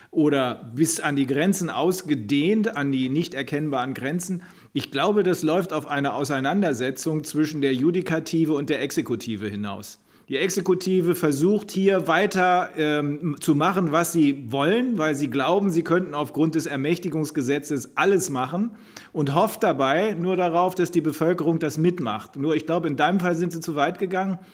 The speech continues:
und in den, in dem jetzigen Lockdown sind sie mit Sicherheit auch zu weit gegangen. Wir haben ja alle mitbekommen, dass das, äh, österreichische Verfassungsgericht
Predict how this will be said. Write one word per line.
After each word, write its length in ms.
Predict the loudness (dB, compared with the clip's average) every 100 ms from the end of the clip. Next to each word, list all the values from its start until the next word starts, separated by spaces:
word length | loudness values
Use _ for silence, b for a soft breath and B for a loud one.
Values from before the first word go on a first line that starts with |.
| B B
und 220 | B 2 2
in 220 | 2 4
den, 300 | 2 2 -2
in 180 | -2 0
dem 160 | 2
jetzigen 420 | 2 2 0 0
Lockdown 640 | 2 0 0 0 0 0 0
sind 220 | 0 0
sie 140 | 0 0
mit 180 | -2
Sicherheit 380 | 0 0 0 -2
auch 140 | -4 -4
zu 180 | -6
weit 200 | -4 -4
gegangen. 520 | -4 -4 -2 -2 -4 -4
Wir 100 | -2
haben 120 | 0
ja 100 | 2
alle 160 | 2
mitbekommen, 540 | 2 2 0 -2 -2 0
dass 180 | -2 -2
das, 200 | -4 -4
äh, 200 | -8 -2
österreichische 580 | 0 2 0 -2 -2
Verfassungsgericht 920 | -2 0 0 0 -4 -2 0 0 -2